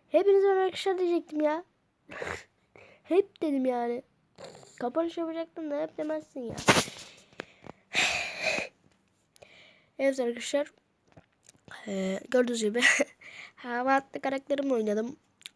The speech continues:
Ee, bir kere iki bin beş yüz geçtik. Ee, dedim. Oyunu unutmuşum.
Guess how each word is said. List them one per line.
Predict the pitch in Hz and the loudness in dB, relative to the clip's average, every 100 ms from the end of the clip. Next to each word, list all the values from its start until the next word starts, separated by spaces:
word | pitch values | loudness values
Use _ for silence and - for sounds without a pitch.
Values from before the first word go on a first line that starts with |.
| - | -6
Ee, | 214 | -4
bir | 247 | 0
kere | 294 285 | 2 2
iki | 269 294 | 2 0
bin | 294 285 | 2 2
beş | 294 277 | 0 0
yüz | 302 | -2
geçtik. | 294 277 - 247 254 - - _ | 0 2 0 -4 -8 -12 -20 _
Ee, | - 160 - - - - - - - - | -8 -4 -4 -4 -6 -14 -20 -20 -20 -10
dedim. | - 277 262 - - - - - - - - - - - | -4 -2 -4 -6 -16 -18 -16 -20 -18 -18 -18 -18 -20 -8
Oyunu | - 302 320 | 2 6 8
unutmuşum. | 330 311 320 311 269 | 6 4 4 6 4